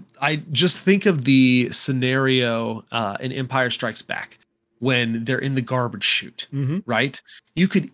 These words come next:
Speaker 1: easily make a very cool encounter that is similar to that, with gelatinous cubes slowly closing in into a confined space.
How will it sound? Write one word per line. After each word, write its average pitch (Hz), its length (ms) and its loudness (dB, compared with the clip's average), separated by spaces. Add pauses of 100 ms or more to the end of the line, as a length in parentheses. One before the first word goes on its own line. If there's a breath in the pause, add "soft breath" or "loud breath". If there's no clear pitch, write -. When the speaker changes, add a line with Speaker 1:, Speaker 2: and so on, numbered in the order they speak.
(260)
Speaker 1:
easily 170 500 2
make 127 400 0
a 135 100 -4
very 143 960 -2 (120)
cool 123 1000 -4 (480 soft breath)
encounter 123 1000 -2 (320 soft breath)
that 127 140 2
is 123 120 4
similar 165 500 4
to 135 180 -2
that, 110 400 0 (480 loud breath)
with 160 460 2 (720)
gelatinous 143 640 2
cubes 143 640 0
slowly 151 720 2
closing 131 880 0
in 101 420 -8 (1120)
into 139 760 0
a 127 240 0
confined 98 580 -8
space. - 640 -6